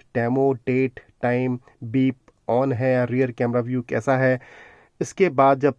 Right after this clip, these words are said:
थोड़ा सा डाउन करेंगे इसको तो आप देखेंगे, अ, स्टीयरिंग कंट्रोल यहाँ पर आ रहा है। तो आप देखिए स्टीयरिंग कंट्रोल आप यहाँ पर चूज़ कर सकते हैं और यहाँ पर दो ऑप्शंस आपको आएंगे, कस्टम और प्रीसेट।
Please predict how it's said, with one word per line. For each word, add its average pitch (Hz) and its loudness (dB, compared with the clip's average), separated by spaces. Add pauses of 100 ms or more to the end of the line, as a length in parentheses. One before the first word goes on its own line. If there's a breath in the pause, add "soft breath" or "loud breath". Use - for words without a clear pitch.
थोड़ा 160 2
सा 151 -2
डाउन 127 2
करेंगे 120 -2
इसको 135 -6 (520 soft breath)
तो - -6
आप 120 -4 (100)
देखेंगे, 131 -2
अ, 170 -10 (920)
स्टीयरिंग 180 0
कंट्रोल 143 0
यहाँ 113 -4
पर 107 -4
आ 104 -4
रहा 104 -6
है। 120 -14 (460 loud breath)
तो 151 4
आप 156 4
देखिए 165 2
स्टीयरिंग 160 0
कंट्रोल 143 2
आप 135 0
यहाँ 127 -2
पर 127 -6
चूज़ 151 -8
कर 131 -4
सकते 127 -10
हैं 123 -6 (420 loud breath)
और 127 0
यहाँ 127 -2
पर 135 -4
दो 180 2
ऑप्शंस 147 0
आपको 127 -2
आएंगे, 123 0 (120)
कस्टम 185 -4 (100)
और 135 0 (100)
प्रीसेट। - -8